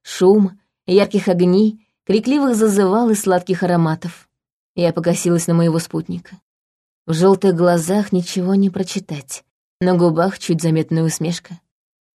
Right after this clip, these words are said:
Он спокоен и кажется расслабленным. А мне так хочется кричать. Террен остановился возле яркого вагончика на колесах,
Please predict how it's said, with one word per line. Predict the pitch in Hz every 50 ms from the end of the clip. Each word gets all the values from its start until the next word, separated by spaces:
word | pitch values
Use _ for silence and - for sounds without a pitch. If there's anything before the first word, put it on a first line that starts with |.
| _ _ -
Он | 170 202
спокоен | 196 - 247 247 247 - - 330 302 254 185 175
и | 185 175
кажется | - 233 233 226 220 - - 220
расслабленным. | 226 220 220 - 269 269 233 185 160 160 156 160 156 151 _ _ _ _ _ _ _ _ _ _ _
А | - 165
мне | 165 170 185 185 196 185 185 _ _
так | - 196 202 -
хочется | - - - 226 208 - - 196 - - 208
кричать. | 196 185 180 175 - - 202 185 160 147 - - - - _ _ _ _ _ _ _ _
Террен | - 208 247 269 269 240 240
остановился | 226 214 - 214 208 196 196 196 240 277 262 254 - 254 214
возле | 208 214 214 196 190 180 175
яркого | 170 185 208 208 202 - 196 185 180 175
вагончика | 170 175 170 160 180 208 202 185 175 - 165 - 165
на | 165 160
колесах, | 160 - - 311 175 202 196 - - 160 - -